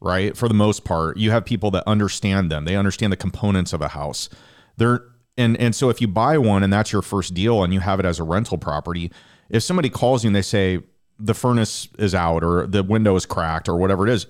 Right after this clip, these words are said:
you're gonna probably n-, understand what's involved in the repair or, or whatever. With multifamily, you may have somebody that's pissed because another tenant's parking in the parking spot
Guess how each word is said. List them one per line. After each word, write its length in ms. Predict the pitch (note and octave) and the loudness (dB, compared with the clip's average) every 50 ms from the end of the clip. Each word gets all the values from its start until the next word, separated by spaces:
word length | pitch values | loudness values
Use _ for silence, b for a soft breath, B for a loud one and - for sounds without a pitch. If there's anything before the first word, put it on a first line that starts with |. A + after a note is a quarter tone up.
| _ _ | _ _
you're 240 | B2 B2+ D3+ F#3 G3 | -2 0 2 2 2
gonna 220 | E3 E3+ D#3 A#2+ | 2 0 0 -2
probably 580 | F#2 - - G#2+ G2 G#2+ A#2 A#2+ G2 G2+ G#2 F#2+ | -4 -4 -2 -2 0 0 0 0 0 0 0 0
n-, 120 | F#2 F#2 - | 0 0 0
understand 800 | - A2 A2 G#2+ F#2+ - - G2+ F2 F2+ F#2 F#2+ G2+ A2 G2+ G#2 - | 0 0 0 0 -2 -2 -4 -2 0 0 0 0 0 -2 -4 -6 -10
what's 300 | - G2 F#2+ A2 G2+ - | -6 -2 -2 -2 0 0
involved 480 | G#2 F#2 E2 F2+ E2+ E2+ F2+ E2+ F2 | -2 0 0 2 2 2 0 0 -2
in 160 | - - E2+ E2 | -4 -4 -4 -2
the 80 | E2 | -2
repair 440 | D#2 D#2 D#2 - - F2 E2+ E2 D#2 | -2 -4 -4 -4 -4 -4 -2 -2 -4
or, 420 | C#2+ C#2+ - F2 F2+ E2+ D#2+ D#2+ D#2 - F#2 G2+ - | -4 -6 -4 -2 -2 -2 -2 -4 -4 -6 -8 -6 -4
or 160 | - F#2 F2+ | -2 -2 -2
whatever. 420 | D#2+ D#2+ D#2+ F2 F2 D#2 C#2 C2+ B B B B B B B B B | -2 -2 -2 -2 -4 -4 -6 -10 B B B B B B B B B
With 160 | - G#2 - | -4 -2 0
multifamily, 960 | A2+ B2 E3 G#3 - - D#3 B2+ - A2+ G2+ F#2 F#2 F#2 F2+ F2+ F2+ F2+ b b b b b b b b b b b _ | 0 2 0 0 0 -2 -4 -2 0 0 0 2 2 2 0 0 0 -2 b b b b b b b b b b b _
you 140 | - A2+ C3 | -2 0 2
may 140 | C#3+ C3+ B2 | 2 2 4
have 260 | A#2+ A#2 A2 G#2 G2 | 2 2 2 2 0
somebody 320 | - - A#2+ G#2+ G#2 G2+ G2 | 0 0 0 2 2 2 2
that's 340 | F#2 F#2+ F2+ - - - - _ _ _ _ | 2 0 0 -2 -4 -10 -14 _ _ _ _
pissed 340 | - - C3 B2 A#2 - - | -4 -2 0 0 -2 -2 -4
because 560 | F#2+ G#2 F2+ - - G#2+ G2+ F#2 E2+ - - - _ - | -4 -4 -2 0 0 0 2 0 -2 -6 -12 -10 _ -2
another 280 | A2 G2+ A2 G#2+ G#2 | 2 2 2 2 2
tenant's 320 | F#2 - - A#2 A2 G2 - | 0 0 0 0 0 -2 -2
parking 360 | - G2 G2 - - G2 F2+ | -2 -4 -2 -2 -2 -2 0
in 60 | F2+ | 0
the 60 | F2+ | -2
parking 360 | E2 - A#2 A#2 G#2 - G2 | -2 0 -2 0 0 0 -2
spot 480 | F2+ - - D#2+ D#2 D2+ D2 C#2+ - - | -4 -4 -4 -4 -4 -4 -6 -8 -10 -16